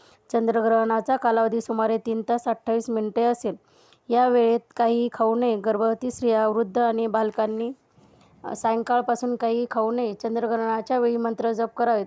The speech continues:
पूजा करावी. ग्रहणाच्या वेळी शुभ कार्य, अ, शुभ काम करू नये, जसे की भोजन, प्रवास टाळावा. चंद्रग्रहणाच्या वेळी काही खाणे टाळावे.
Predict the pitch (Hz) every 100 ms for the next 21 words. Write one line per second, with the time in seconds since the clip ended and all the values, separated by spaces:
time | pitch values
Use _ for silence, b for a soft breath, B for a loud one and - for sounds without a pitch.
0 | - 220 214 240 247 240 190 B B B
1 | _ 220 220 226 220 262 247 240 - 240
2 | 240 233 220 226 233 254 b b _ -
3 | 339 226 214 220 220 220 254 240 247 233
4 | 226 233 226 226 240 247 196 208 220 220
5 | 233 240 208 220 214 233 233 226 226 226
6 | - 233 233 220 185 B B _ - 233
7 | 233 226 233 226 226 226 226 247 240 226
8 | 226 233 226 226 240 240 226 220 226 233
9 | 233 208